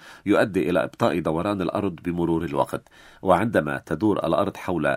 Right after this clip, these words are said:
محورها فإن ذلك يحدد كمية ضوء الشمس الذي يعبر سطحها، وبالتالي يؤثر على طول الأيام، لكن جاذبية القمر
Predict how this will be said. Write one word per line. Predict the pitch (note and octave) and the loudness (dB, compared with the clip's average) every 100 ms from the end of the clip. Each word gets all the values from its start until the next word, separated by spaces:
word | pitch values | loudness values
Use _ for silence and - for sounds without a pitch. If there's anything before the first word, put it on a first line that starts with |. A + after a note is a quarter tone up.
| - | -2
محورها | D#2 - - E2+ G2 E2 F#2+ B2+ - - | -6 -6 -4 0 0 0 -2 -4 -8 -2
فإن | F#2 G2 | 0 2
ذلك | F#2 A2+ A2 | 0 -2 -2
يحدد | F2+ D#2+ F#2 F#2 F2 | -4 -4 -6 -6 -6
كمية | - E2+ G2 G#2+ E2+ E2+ | -6 -6 -4 -2 -2 -2
ضوء | D#2 G2+ - | -2 -2 -2
الشمس | - A2 G#2+ - | -6 -6 -6 -4
الذي | D#2 E2 F#2+ | -2 -2 -2
يعبر | F#2+ F2+ D#2+ F2 | -2 -2 -4 -6
سطحها، | E2 C#2 - - D2+ - _ _ _ | -6 -8 -10 -6 -4 -4 _ _ _
وبالتالي | D#2+ D2+ - G2+ G#2 C3 C3+ _ - | -4 -4 -2 0 2 0 -4 _ -4
يؤثر | F2+ C#3 - F2 | 0 0 0 -2
على | D2 D#2+ | 0 0
طول | - B2+ F2 | -2 -2 0
الأيام، | F2+ F#2 E2 - _ _ - | 0 0 -4 -6 _ _ -6
لكن | E2+ - G2 | -4 -4 -4
جاذبية | D#2+ F2+ E2 E2+ A2 D#2+ - | -4 -4 -4 -4 -4 -4 -4
القمر | C#2+ - A#2 C3 | -4 2 4 4